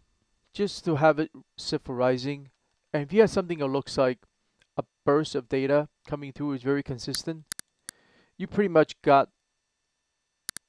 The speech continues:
the, um, you can tell if you have the data line or you have the clock line. If you have a data line, you have some, you know, some dropouts. You have clock line, you have something very, very consistent. Like up here, the S C L is a clock line,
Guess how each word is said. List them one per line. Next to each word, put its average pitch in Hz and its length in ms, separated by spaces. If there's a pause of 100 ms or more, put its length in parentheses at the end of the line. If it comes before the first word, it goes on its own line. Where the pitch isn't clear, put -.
(120)
the, 139 140
um, 127 280 (1300)
you 156 100
can 196 160
tell 170 320
if 127 200
you 147 100
have 156 160
the 143 80
data 165 300
line 175 440
or 139 120
you 135 140
have 139 240
the 135 80
clock 131 340
line. - 200 (680)
If 143 140
you 165 100
have 226 140
a 202 40
data 196 300
line, 135 340
you 143 80
have 151 220
some, 135 280
you 135 60
know, 123 140
some 120 160
dropouts. 135 680
You - 140
have 165 120
clock 190 360
line, 131 180
you 120 80
have 131 180
something 131 380
very, 135 300
very 123 240
consistent. 123 500
Like 120 140 (500)
up 160 140
here, 170 140
the - 120
S 151 100
C 143 200
L 151 200 (360)
is 147 100
a 139 60
clock 131 300
line, 151 220